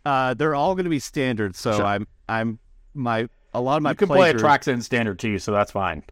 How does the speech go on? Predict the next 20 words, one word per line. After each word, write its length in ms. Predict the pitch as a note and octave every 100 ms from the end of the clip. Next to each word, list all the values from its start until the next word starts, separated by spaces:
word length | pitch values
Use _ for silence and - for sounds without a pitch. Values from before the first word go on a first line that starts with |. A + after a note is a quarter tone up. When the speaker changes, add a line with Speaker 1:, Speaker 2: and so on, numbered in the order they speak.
| - - -
Speaker 1:
Right, 360 | D#3 G3+ G3+ D3+
no, 140 | E3 -
if 220 | C3+ - -
I, 200 | A#2+ B2 - -
what 160 | B2
do 40 | D#3+
you 60 |
think 160 | E3+ D3+
I'm 80 | A2+
trying 260 | A#2 A#2+
to 80 | A2
do? 160 | B2 C3 -
<laughs> 0 |
Speaker 3:
<laughs> 960 | B3 - F#3+ D3+ C#3 C3 D#3 - E3+ D3
Speaker 1:
Yeah. 140 | C#3
Speaker 2:
Mama 220 | C3 B2
Traxa 440 | B2 B2+ B2 C3 A2+
could 100 | A#2
help 160 | G#2+
out. 280 | A2 A2 -